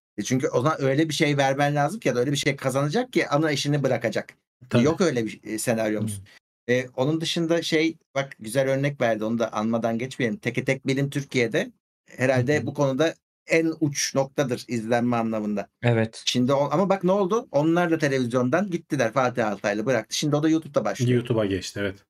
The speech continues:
Speaker 1: Evet.
Speaker 3: Hı hı.
Speaker 1: İlk
Speaker 3: Hı
Speaker 1: bölümü
Speaker 3: hı.
Speaker 1: çekmişler Celal Şengör'le hatta. Daha yayınlanmadan bildiğim kadarıyla. E, YouTube'da göreceğiz. Yine izlenecektir ama böyle on milyon izleme almayacak.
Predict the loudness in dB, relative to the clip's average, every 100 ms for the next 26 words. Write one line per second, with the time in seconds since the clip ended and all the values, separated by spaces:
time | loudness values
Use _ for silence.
0 | _ _ _ -2 0 0 -4 -6 -2 0
1 | 2 2 2 0 -2 -2 0 0 0 -4
2 | -2 -4 -2 -2 -2 -2 -2 -2 -2 _
3 | _ _ -4 0 2 2 0 0 0 0
4 | -2 -2 -4 -4 -4 -2 -2 -2 -6 _
5 | _ _ _ -2 -2 -6 -20 -20 _ _
6 | 0 0 0 0 2 2 2 0 0 0
7 | 0 0 0 0 -2 -2 -2 0 0 -2
8 | _ 0 2 0 -2 0 2 4 4 4
9 | 2 0 2 2 2 2 0 -2 -6